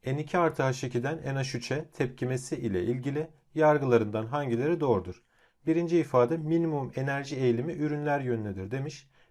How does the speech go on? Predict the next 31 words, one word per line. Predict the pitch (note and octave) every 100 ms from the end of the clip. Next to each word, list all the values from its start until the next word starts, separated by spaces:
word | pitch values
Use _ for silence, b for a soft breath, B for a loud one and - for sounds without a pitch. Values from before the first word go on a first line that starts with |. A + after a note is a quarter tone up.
| -
Minimum | C#3 F3+ F3+ E3
enerji | D#3 D#3+ D#3+ D#3+
eğilimi | D#3 A#2+ A2+ C3+ F#3 _ _ -
ısının | - D#3
yazıldığı | E3+ D3 C#3 D3 D3
tarafa | C#3 G#2 G2 G2
doğrudur. | B2 C3 B2+ - _ -
Isı | - D#3+
da | D3
ürünler | C3+ C#3 D3+ D3+
tarafına | - G#2+ G2+ G#2+
yazıldığı | G#2 G#2 G#2
için | A#2 -
minimum | C#3+ C3+ B2 A2+
enerji | A#2 A#2 A2 A2
yönelimi | G#2 G2+ C#3 F3 b b b b
ürünlere | C#3 C#3 C#3 C3
doğru, | A2 G#2
yani | D3 B2+ B2+
sağ | B2+ C3 A#2+
tarafa | A2 G2+ G2+
doğrudur. | A2+ A#2+ A#2+ C3+
Dolayısıyla | B2 A#2 A#2
birinci | A#2 A2+ G#2+
ifade | G#2+ - G2+ D3 C3+
doğru. | A#2+ G2+ C#3 - b b b b b
Maksimum | C#3 F3 - F3 E3+
düzensizlik | D3 C#3 D#3 D3+ - D3 E3+
eğilimi | C#3+ B2+ B2+ E3 E3
girenler | D3+ D3+ D3 D3
yönündedir. | C3+ A#2 G#2 C3 -